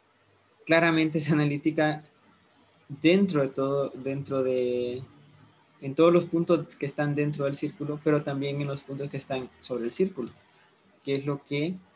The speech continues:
nos dice acá, ¿verdad? Y Z sub cero es in-, es un punto interior de, de ese círculo.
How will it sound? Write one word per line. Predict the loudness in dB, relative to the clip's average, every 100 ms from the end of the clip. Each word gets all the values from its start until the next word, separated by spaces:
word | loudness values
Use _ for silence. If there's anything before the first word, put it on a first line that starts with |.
| _ -20 _ _ _
nos | -8 -6
dice | -6 -8
acá, | -4 -2 -2
¿verdad? | -8 -16 -20 _ _ _ _ _ _ _ _ _ _ _ _ _ _ _ _ _ 0
Y | 2
Z | 4 2 2
sub | 0 2
cero | 2 2 2
es | 0 0
in-, | -2 -2 -4
es | -2
un | -2 -2
punto | -2 0
interior | -2 2 4 4 4 0 -8 _ _ _ _ _ _ _ _ _ _ _ _ _ _ -18
de, | -4 2 2 2 -4 -14 _ _ _ _ _ _ _ _ _
de | -2 2 2
ese | 0 -2 -2 -2 -4 -6
círculo. | -10 -10 -10